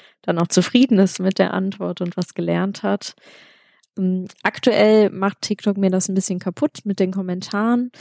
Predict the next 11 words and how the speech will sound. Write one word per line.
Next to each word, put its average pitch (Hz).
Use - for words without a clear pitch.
Aber 185
da 196
ist 220
ja 220
das 202
Gute, 226
wenn 208
man 202
das 202
einfach 196
nur, 196